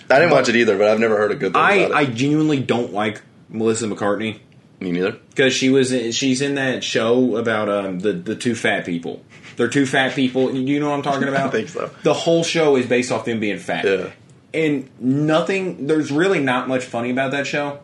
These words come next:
Speaker 1: Mm-hmm.
Speaker 2: if they weren't fat.
Speaker 1: Yeah.
Speaker 2: Be-, in point in case that, like, e-, when she lost weight, they stopped the show.
Speaker 1: Yeah.
Speaker 2: So I think her, her whole thing is like, "Oh, I'm a chubby little woman. Ain't that funny?" Like,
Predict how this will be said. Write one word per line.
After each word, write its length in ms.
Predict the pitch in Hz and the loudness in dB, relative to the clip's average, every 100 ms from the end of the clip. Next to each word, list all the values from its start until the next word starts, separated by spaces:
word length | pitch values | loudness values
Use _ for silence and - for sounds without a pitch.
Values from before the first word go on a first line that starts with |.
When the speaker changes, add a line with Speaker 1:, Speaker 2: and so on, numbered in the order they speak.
| - | -6
Speaker 1:
Mm-hmm. 280 | 127 120 98 | -4 -2 -2
Speaker 2:
if 120 | 131 | 0
they 140 | 135 | 2
weren't 360 | 117 113 123 127 | 0 -2 -6 -8
fat. 380 | - - 87 78 - - - | -12 -6 -6 -6 -14 -12 -2
Speaker 1:
Yeah. 200 | 123 123 - - - - | -2 -2 -16 -20 -20 -12
Speaker 2:
Be-, 540 | - 147 - 113 - 147 | -4 -2 -2 -6 -4 -2
in 320 | 139 131 - - | 0 -2 -6 -6
point 220 | 165 170 | -2 -2
in 80 | 135 | -2
case 420 | 135 160 160 - - | -2 0 0 -4 -4
that, 220 | 131 123 | -2 0
like, 160 | 135 117 | 0 0
e-, 120 | 120 | -2
when 180 | 135 131 | -2 -2
she 180 | - 160 | -2 -2
lost 340 | 123 120 143 | 0 0 0
weight, 300 | - 147 131 - - - - - - | -2 -2 -4 -14 -20 -20 -20 -20 -10
they 120 | 135 | -6
stopped 260 | 131 113 - | -4 -4 -4
the 60 | |
show. 240 | 95 120 82 - - | -4 -4 -6 -16 -6
Speaker 1:
Yeah. 240 | 107 95 - - _ - - - _ | -4 -4 -6 -20 _ -20 -20 -20 _
Speaker 2:
So 300 | - 156 139 | -2 0 0
I 160 | 127 151 | 0 0
think 260 | 165 156 | 0 -2
her, 400 | 139 147 143 131 - - - - _ - - - | 0 0 0 -4 -12 -20 -20 -20 _ -20 -20 -12
her 280 | 135 170 156 | -2 2 2
whole 280 | 160 156 | 2 2
thing 260 | 147 147 147 | 2 0 2
is 160 | 139 127 | 0 0
like, 220 | 123 120 | 0 0
"Oh, 140 | 208 | -4
I'm 120 | 247 202 | -2 2
a 120 | 131 | 0
chubby 340 | 131 185 165 160 | 0 0 2 0
little 320 | 165 170 147 | 2 2 2
woman. 480 | 156 240 247 131 107 | 2 2 2 2 0
Ain't 180 | 160 175 | 0 0
that 220 | 185 190 | 0 0
funny?" 260 | 196 208 208 | 0 0 0
Like, 220 | 135 | -2